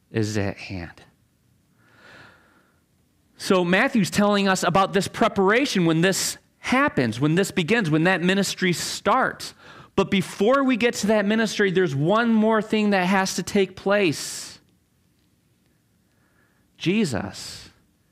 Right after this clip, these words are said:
is going to be led into the wilderness and be tempted by the devil. And that's what we're gonna talk about this morning. The question is this, what in the world is going on here?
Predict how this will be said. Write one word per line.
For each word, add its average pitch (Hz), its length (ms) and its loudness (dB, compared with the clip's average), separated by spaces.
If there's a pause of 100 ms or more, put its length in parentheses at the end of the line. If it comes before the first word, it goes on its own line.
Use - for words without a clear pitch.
(300)
is 120 140 -4
going 139 260 0
to - 80 -12
be 120 120 0
led 123 280 0
into 196 200 -2
the 185 120 0
wilderness 160 800 -4 (960)
and 131 100 0
be 117 140 0
tempted 131 520 -4
by 98 160 -4
the 101 120 -6
devil. 104 480 -6 (1900)
And - 340 -12
that's 123 140 -4
what 120 160 -2
we're 123 120 -2
gonna 110 140 -2
talk 113 320 -6
about 110 280 -4
this 98 180 -10
morning. 110 360 -6 (1000)
The 123 60 -6
question 156 460 -2
is 104 140 -4
this, 123 300 -2
what 117 300 -4
in 131 60 -4
the 120 60 -2
world 123 360 -2
is 107 100 -8
going 120 300 -2
on 110 180 -2
here? 131 360 -4